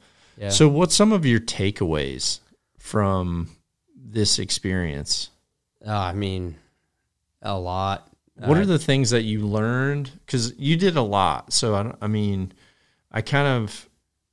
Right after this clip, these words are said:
Speaker 2: want people to, to hear something cool about what the, you know, obviously you've said it was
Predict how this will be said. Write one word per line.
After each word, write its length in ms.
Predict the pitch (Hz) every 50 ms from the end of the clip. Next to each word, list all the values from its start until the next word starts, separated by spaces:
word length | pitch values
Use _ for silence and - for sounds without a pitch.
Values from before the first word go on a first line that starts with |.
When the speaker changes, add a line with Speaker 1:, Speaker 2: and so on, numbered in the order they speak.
| _ _ _ _ _ _ _ _ _
Speaker 2:
want 560 | 123 120 107 117 120 123 123 127 127 - 101
people 480 | - - 117 113 113 - 117 110 107 101
to, 720 | - - - 107 104 98 98 98 98 95 95 95 92 92 92 - _ _ _ _ _ _ _ _ _ _ _ _ _ _ _ -
to 140 | - 117
hear 380 | 98 - - 117 113 117 120 117
something 440 | - - 135 123 117 - 139 127 113
cool 360 | - - 123 123 123 127 123
about 500 | 113 101 98 98 98 95 - - _ -
what 440 | 98 98 101 101 98 95 - _ _
the, 220 | - 101 98 - -
you 140 | 113 101 95
know, 180 | 90 92 92 - - _ _ _ _ _ _ _
obviously 480 | 98 104 117 123 113 104 - - 113 101
you've 160 | 98 95 95
said 280 | - - 104 92 92 90
it 80 | 82
was 240 | 82 82 76 -